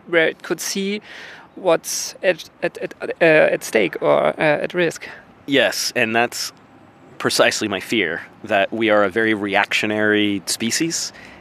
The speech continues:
Speaker 2: and so we usually don't take action until it's absolutely necessary, and perhaps frighteningly so. I'm terrified that the incident that will finally, uh, you know,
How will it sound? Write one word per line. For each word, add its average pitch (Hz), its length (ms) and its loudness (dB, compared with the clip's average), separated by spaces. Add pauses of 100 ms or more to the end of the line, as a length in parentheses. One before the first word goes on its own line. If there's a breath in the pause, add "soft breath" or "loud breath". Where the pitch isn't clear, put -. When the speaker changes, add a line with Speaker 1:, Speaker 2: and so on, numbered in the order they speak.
(120 loud breath)
Speaker 2:
and 104 100 -6
so 110 100 0
we 104 140 0
usually 117 400 2
don't 101 380 -2
take - 260 -2
action 135 460 0 (380 loud breath)
until 98 800 0 (720)
it's - 240 -8
absolutely 101 500 -2
necessary, 156 640 0 (520 loud breath)
and 98 360 0
perhaps 98 300 0
frighteningly 95 500 -2
so. - 320 -2 (800 loud breath)
I'm 127 160 2
terrified 95 520 2
that 92 120 -4
the 95 400 -6
incident 113 460 -2
that - 280 -12
will 104 120 -8
finally, 98 760 -2 (880)
uh, 95 360 -10 (640)
you 110 80 -18
know, - 40 -20